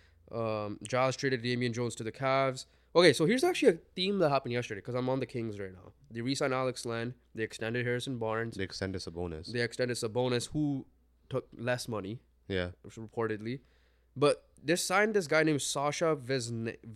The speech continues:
Speaker 1: Vezenkov, who was the EuroLeague M V P, to a three-year, twenty million dollar contract. So that's
Speaker 2: That's a fair bet.
Speaker 1: fair bet. And he's a sharpshooter.
Speaker 2: Yeah.
Speaker 1: Sharpshooter.
Speaker 2: He's a new
Speaker 1: He's not the only one that from EuroLeague that came this year. I've never seen,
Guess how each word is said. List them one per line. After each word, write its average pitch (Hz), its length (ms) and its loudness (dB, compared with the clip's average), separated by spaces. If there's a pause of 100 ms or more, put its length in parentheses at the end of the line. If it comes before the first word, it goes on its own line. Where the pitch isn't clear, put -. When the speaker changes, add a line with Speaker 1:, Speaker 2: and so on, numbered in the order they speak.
(160)
Speaker 1:
Vezenkov, 123 840 0
who 120 80 -10
was 113 220 -6
the 117 120 -6 (120)
EuroLeague 120 320 -2
M 113 100 -4
V 113 100 -8
P, 117 180 -8 (160)
to - 100 -4
a 110 40 0
three-year, 240 360 0
twenty 180 240 0
million 151 200 2
dollar 113 160 2
contract. 107 380 -6
So 123 60 -4
that's - 240 -4 (300)
Speaker 2:
That's 110 140 -10
a - 40 -20
fair 95 160 2
bet. 87 160 0
Speaker 1:
fair 165 120 6
bet. 127 340 0 (180)
And 131 80 0
he's 147 100 2
a 139 60 0
sharpshooter. 110 760 -4 (360)
Speaker 2:
Yeah. 90 220 -4
Speaker 1:
Sharpshooter. 104 640 -4
Speaker 2:
He's 98 180 -4
a 98 280 0
new 98 180 2
Speaker 1:
He's 254 120 4
not 359 120 4
the 349 80 6
only 240 240 6
one 208 180 6
that 180 200 4
from 165 180 2
EuroLeague 139 380 4
that 123 120 0
came 127 200 -4
this 123 180 -6
year. 98 160 -6
I've 139 120 0
never 233 180 2
seen, 175 340 -6